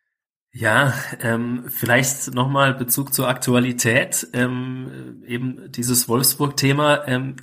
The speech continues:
ich weiß noch, wie, ähm, Frank Kruse, also der Vater von Max Kruse, äh, damals mir erzählt hat, „Na ja, äh, zweite Mal Wolfsburg“, äh, so nach dem Motto,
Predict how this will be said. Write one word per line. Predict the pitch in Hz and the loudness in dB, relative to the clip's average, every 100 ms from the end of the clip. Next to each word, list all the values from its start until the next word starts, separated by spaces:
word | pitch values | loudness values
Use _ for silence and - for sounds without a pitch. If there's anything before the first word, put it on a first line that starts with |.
| _ | _
ich | 127 - | -6 0
weiß | 110 117 131 | 4 6 4
noch, | 147 135 123 | 2 0 -2
wie, | 120 135 131 | 0 2 2
ähm, | 135 - 123 120 120 120 120 113 - - | 2 -2 -2 0 -2 -6 -6 -8 -10 -12
Frank | - - 127 151 - - | -6 2 2 2 -2 2
Kruse, | 135 135 117 107 104 117 | 4 6 6 4 -2 -4
also | 104 101 107 | -2 -2 -4
der | 104 107 104 104 | -6 -6 -4 -4
Vater | - 107 123 123 | -2 0 2 0
von | 113 | 2
Max | 117 117 - | 0 2 0
Kruse, | 113 113 107 101 - - - - - | 0 -2 -4 -6 -10 -12 -12 -14 -6
äh, | 104 95 | -2 -2
damals | 95 104 110 107 - | 2 2 4 2 2
mir | 110 110 | 0 0
erzählt | 107 110 107 | 0 0 2
hat, | 110 104 | 0 0
„Na | 104 | 0
ja, | 110 120 120 - | 4 4 2 -6
äh, | 110 104 107 - | -8 -8 -8 -8
zweite | - - 107 - | -4 0 0 2
Mal | 117 113 113 | 2 2 2
Wolfsburg“, | 120 120 127 123 123 | 2 2 2 2 0
äh, | - 120 113 110 | -4 -4 -4 -2
so | 110 110 | -2 -2
nach | 110 110 | -4 -4
dem | 117 | -4
Motto, | 110 113 113 113 | -4 -4 -4 -4